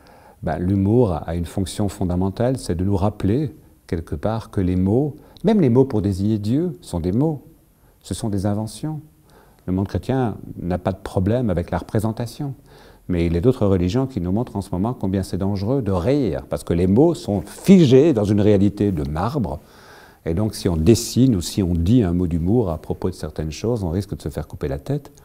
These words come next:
L'humour vient nous montrer justement que les mots, les mots ne sont pas la réalité. Les mots sont des tentatives. C'est ça la force de l'homme, c'est que ce que l'on essaye de dire, on essaye, on n'y arrive jamais. On n'y arrive jamais, on n'arrive pas, hein. Si on devait, si,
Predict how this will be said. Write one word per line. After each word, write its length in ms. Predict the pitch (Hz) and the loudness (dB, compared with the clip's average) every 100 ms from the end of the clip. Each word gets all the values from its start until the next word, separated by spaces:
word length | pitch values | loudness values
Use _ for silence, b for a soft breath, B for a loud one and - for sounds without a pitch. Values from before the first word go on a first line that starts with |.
| B B B B B B | B B B B B B
L'humour 360 | 90 101 143 127 | 2 8 8 8
vient 120 | 110 | 4
nous 100 | 104 | 4
montrer 380 | 101 101 - 165 | 4 2 0 0
justement 420 | 135 - 90 101 | -2 -2 0 0
que 140 | - | 0
les 160 | 92 95 | 2 4
mots, 460 | 95 98 117 113 - _ _ b b b b b - | 4 2 0 -2 -8 _ _ b b b b b -4
les 80 | |
mots 160 | 82 92 | -2 0
ne 80 | 92 | -2
sont 160 | - | -2
pas 200 | 87 110 | 0 0
la 120 | 131 104 | 0 -2
réalité. 560 | 90 82 82 - 85 90 | -4 -6 -8 -10 -8 -4
Les 120 | 82 | -2
mots 180 | 87 98 | 0 -2
sont 160 | - | -2
des 120 | 87 | -4
tentatives. 640 | - 107 107 - 147 104 73 | -2 0 0 -2 -6 -6 -10
C'est 140 | - 107 | -6 0
ça 120 | 190 | 2
la 120 | 139 | 2
force 240 | - 101 | 2 -2
de 100 | 101 | 0
l'homme, 380 | 165 240 151 80 101 | 2 2 0 -4 -10
c'est 180 | - 82 | -6 -4
que 140 | 90 | -4
ce 160 | - 90 | -4 -6
que 140 | - | -4
l'on 120 | 78 | -2
essaye 320 | 80 - 175 135 | -2 2 2 4
de 80 | |
dire, 300 | 87 95 175 151 | 2 0 -2 -2
on 100 | 131 | -6
essaye, 380 | - 196 85 - | 0 0 0 -4
on 80 | - | -8
n'y 80 | 60 | -6
arrive 200 | 60 76 | -6 0
jamais. 340 | 104 151 87 B B B B B - | 0 2 -2 B B B B B -10
On 60 | 65 | -6
n'y 80 | |
arrive 160 | 65 98 | 0 4
jamais, 300 | 101 196 220 | 4 4 4
on 100 | 80 | 2
n'arrive 300 | 76 82 - | 0 -4 2
pas, 260 | - 127 87 | 4 4 0
hein. 120 | 135 | -6
Si 160 | - 92 | -4 -4
on 80 | |
devait, 400 | 85 90 95 82 - | -2 0 -2 -2 -8
si, 160 | - | -12